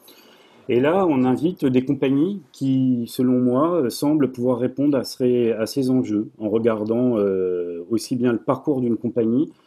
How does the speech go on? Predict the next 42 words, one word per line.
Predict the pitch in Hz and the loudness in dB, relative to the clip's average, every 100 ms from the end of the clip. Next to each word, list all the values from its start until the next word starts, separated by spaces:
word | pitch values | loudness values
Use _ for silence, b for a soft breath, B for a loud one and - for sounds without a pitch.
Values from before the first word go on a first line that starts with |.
| b b b - | b b b -4
euh, | 101 98 95 | -2 0 -2
son | 90 - | -4 -6
terrain | 101 107 101 | -4 -4 -4
de | 95 | -4
recherche, | 98 - 123 139 147 147 123 101 | -4 -2 2 2 2 0 -2 -2
son | - 107 | -2 -4
terrain | 113 104 107 | -2 -2 0
d'expérimentation, | 104 107 - 110 107 104 107 - 135 147 156 B B | 0 -2 -4 0 0 0 -4 -2 0 0 -2 B B
sa | - 123 | -4 -2
volonté | 107 110 107 143 175 | 2 2 2 2 2
aussi, | 165 113 - 165 196 | 2 0 -2 -4 -2
euh, | 110 104 | 0 0
peut-être, | - 113 123 120 - | 0 -2 -2 -2 0
euh, | 101 95 92 92 104 | 0 2 0 0 -2
au | 110 | -2
sein | - 117 | 0 0
même | 120 120 113 104 | 2 2 0 0
de | 110 | 2
la | 107 | 2
compagnie | 101 107 107 107 170 208 - | 0 -4 0 0 0 -2 -2
ou | 104 107 - | -2 -2 -6
au | 107 | -8
sein | - | -2
d'un | 120 101 | 0 0
parcours | 127 123 127 113 | -2 2 0 2
d'artiste, | 110 - 180 - 113 - B B B - | -2 -4 -8 -2 -2 -4 B B B -6
se | 175 | -2
dire | 120 123 | 2 2
peut-être | 113 135 151 - | 0 0 0 0
que | 120 | 0
oui, | 113 127 160 - - - _ | 2 2 0 -6 -20 -20 _
c'est | - 117 | -6 -4
peut-être | 117 123 | 0 2
pas | 127 | 2
plus | 127 | 2
mal | 135 139 | 0 0
de | 120 | -2
se | 127 | -2
sortir | - 127 - 127 139 | -2 -4 -2 -2 0
pendant | 135 117 117 | 0 2 2
deux | 113 120 113 | 2 2 2
ans | 120 131 | 2 2